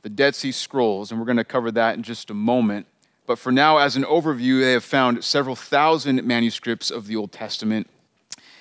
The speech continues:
uh, or others that allude or support it. Three thousand there. So that brings the total manuscript count between twelve to fifteen thousand. The reason why that number varies is because some of these collections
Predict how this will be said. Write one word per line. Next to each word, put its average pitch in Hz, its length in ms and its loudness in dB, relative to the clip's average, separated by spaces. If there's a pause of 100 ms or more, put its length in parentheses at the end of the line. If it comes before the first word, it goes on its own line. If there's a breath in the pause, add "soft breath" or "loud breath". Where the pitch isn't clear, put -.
(200 loud breath)
uh, 110 200 0
or 123 340 2
others 120 300 0
that 113 200 2
allude 113 320 -4
or 110 100 -2
support 104 540 -10
it. 87 140 -14 (240)
Three 131 260 -4
thousand 110 500 -2
there. 98 120 -6
So 135 140 -2
that 123 100 -6
brings 175 600 2 (400 loud breath)
the 135 80 -2
total 170 320 2
manuscript 143 640 0
count 127 280 -2
between 131 400 0
twelve 165 500 2
to 147 80 -4
fifteen 139 520 -4
thousand. 127 480 0
The 117 80 0
reason 151 220 0
why 143 100 4
that 127 120 2
number 131 260 0
varies 123 420 2
is 107 80 -12
because 117 360 -6
some 139 160 -2
of 127 60 -2
these 120 160 -2
collections 113 720 -2